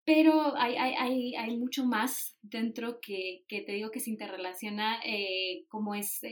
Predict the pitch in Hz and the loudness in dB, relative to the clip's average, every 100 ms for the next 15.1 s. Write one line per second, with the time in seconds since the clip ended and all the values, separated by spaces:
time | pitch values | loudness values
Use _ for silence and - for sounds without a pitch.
0 | - 226 196 190 185 185 190 208 214 196 | -4 -4 -6 -8 -6 -4 -4 -4 -6 -8
1 | 185 185 165 190 190 175 165 185 170 156 | -12 -14 -10 -10 -8 -6 -6 -6 -12 -12
2 | 165 - - - - - - 208 196 202 | -14 -16 -20 -20 -20 -18 -6 -2 0 0
3 | 208 - 285 294 294 311 320 330 320 - | 0 -2 2 2 4 6 8 6 4 2
4 | 220 220 214 214 214 214 214 214 208 202 | -2 -2 -2 -2 -2 -4 -4 -6 -6 -6
5 | - 277 285 285 277 247 226 220 214 226 | 0 0 4 4 4 2 -2 -4 -4 -4
6 | 285 302 226 214 214 233 233 233 226 - | 0 0 -2 -4 -6 -6 -6 -6 -8 -10
7 | 226 220 208 - 214 214 - 202 202 202 | -10 -12 -14 -10 -8 -10 -12 -14 -8 -6
8 | 214 220 - - 214 254 285 226 185 - | -4 -2 -4 -4 -2 0 0 -2 -6 -14
9 | - 226 220 185 - 170 170 185 294 - | -10 -10 -10 -14 -16 -10 -6 -2 -2 -4
10 | - 208 190 - 190 190 190 190 185 185 | -10 -14 -14 -16 -14 -12 -10 -10 -10 -8
11 | 175 165 - - _ - - - _ 220 | -8 -8 -10 -20 _ -20 -20 -20 _ -4
12 | 233 233 214 214 202 208 - 202 190 - | 0 0 -2 -6 -6 -8 -6 -8 -8 -8
13 | 254 277 269 254 220 - 226 214 - 247 | 0 2 2 -2 -6 -6 -6 -4 -6 -6
14 | 233 226 - 214 233 233 262 - 226 226 | -8 -8 -10 -10 -8 -4 -4 -2 -2 -2
15 | 226 | -4